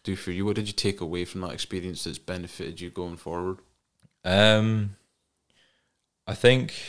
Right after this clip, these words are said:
Speaker 2: I mean, I, I don't think it's just the experience itself, but I think during the time I was listening to, you know, Alan Watts as well
Speaker 1: Mm-hmm.
Speaker 2: while I was traveling, which helped a bit,
Speaker 1: Yeah, he
Speaker 2: but
Speaker 1: was, he was big on traveling, right?
Speaker 2: Yeah,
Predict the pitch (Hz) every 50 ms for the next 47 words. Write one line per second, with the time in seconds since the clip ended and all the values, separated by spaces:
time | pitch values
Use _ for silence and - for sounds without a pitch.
0 | - - - - - - - _ - 95 92 92 92 90 82 95 90 - - -
1 | 95 92 107 101 95 - 104 92 - - - - - 90 - - - 98 90 85
2 | 80 - - 87 - - - 87 82 82 82 82 - - - 87 87 87 - -
3 | - 69 - - - - 92 90 101 92 90 - 95 90 87 87 87 85 - -
4 | 87 85 85 85 80 85 87 82 - 87 87 - - 85 82 87 - - - -
5 | 90 80 82 80 - 87 87 82 82 82 85 82 - - - 90 - - 90 85
6 | 87 101 95 87 87 87 85 85 82 - - - 87 85 82 82 80 80 82 85
7 | - - - - - - - 101 - - - 85 87 85 - 98 101 110 117 123
8 | 117 104 107 120 123 107 - 104 107 123 131 131 - - 107 101 98 95 95 90
9 | 87 87 92 98 101 87 101 98 92 85 78 73 -